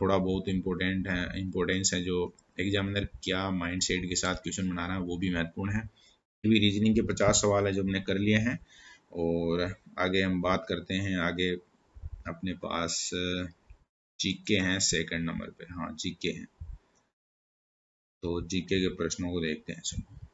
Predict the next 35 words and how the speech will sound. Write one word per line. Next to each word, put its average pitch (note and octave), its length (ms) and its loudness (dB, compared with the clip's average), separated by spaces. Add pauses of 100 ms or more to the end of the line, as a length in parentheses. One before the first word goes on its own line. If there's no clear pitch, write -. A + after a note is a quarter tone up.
(340)
राजस्थान G#2+ 460 2
की G2 100 2
सबसे F#2+ 320 2
बड़ी F#2+ 220 0
कृत्रिम F2+ 540 -4
झील F2 420 -2
है E2 80 2
जो F2 380 -2 (120)
जयसमन F2+ 680 2
है, A2 120 -2
अब E2+ 240 -6
तो F#2 60 -4
सलूमपुर F#2+ 480 0
में G2 120 -2
चली F#2 240 2
गई F#2+ 160 2
है, G2+ 240 -2 (200)
जिला F2+ 240 -2
ही F#2+ 120 0
अलग F2 220 0
हो F2+ 120 -4
गया F2 160 -2
अब, E2+ 120 -6 (540)
लेकिन F2+ 280 4
अब E2+ 160 0
ध्यान F#2 240 4
रखना G2 280 2
है F#2+ 80 2
कि F#2 340 0
जयसमन F#2+ 480 2
झील F2+ 260 0
है F2+ 80 0
वो F#2 160 -2
सबसे - 320 2
बड़ी F2+ 340 -2